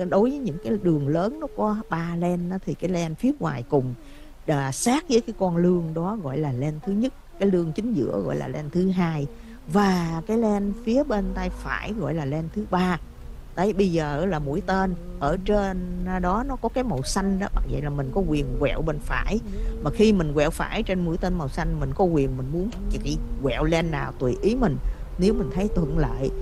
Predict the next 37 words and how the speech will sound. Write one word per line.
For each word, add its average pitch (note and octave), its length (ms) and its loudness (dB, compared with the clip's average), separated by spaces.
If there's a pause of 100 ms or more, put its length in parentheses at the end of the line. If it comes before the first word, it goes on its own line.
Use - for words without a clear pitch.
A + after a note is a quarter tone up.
(220)
ở D3 180 4
đây F#3 240 4
mình C#3+ 240 0
quẹo C3+ 220 0
luôn F3 360 4
qua E3+ 340 -2
bên E3 220 -2 (340)
cái F#3+ 100 2
lane E3+ 320 0
bên E3 160 -2
thứ A3 120 2
ba G3 340 2
là D#3 160 -4
tại C#3 180 -2
vì D3+ 180 2
mình C#3 160 -2
sẽ C#3 440 -2
đi A3 140 6
một F#3 200 2
đoạn - 180 -4 (100)
ngắn A#3 220 0 (500)
rồi D#3 340 6
mình C#3+ 120 -2 (120)
quẹo C3 180 0
phải. B2+ 400 -2 (2500)
Và E3 400 4
khi A3 200 6
mà F#3+ 120 2
cắt - 240 -2
xe, A3 420 4 (340)
dừng E3 240 2
đèn D3 180 -4
đỏ, D3 380 0
quý A#3 120 4
vị - 240 2
sẽ - 240 -2
thấy A#3 280 2